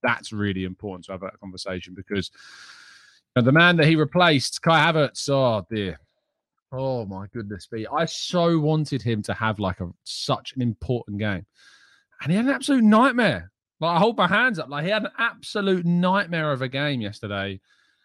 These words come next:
And I think it's this point where you've got to kind of build up his confidence from the bench now because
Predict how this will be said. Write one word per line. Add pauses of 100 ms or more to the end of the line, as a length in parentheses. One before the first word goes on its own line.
(220)
And
I
think
it's
this
point
where
you've
got
to
kind
of
build
up
his
confidence
from
the
bench
now
because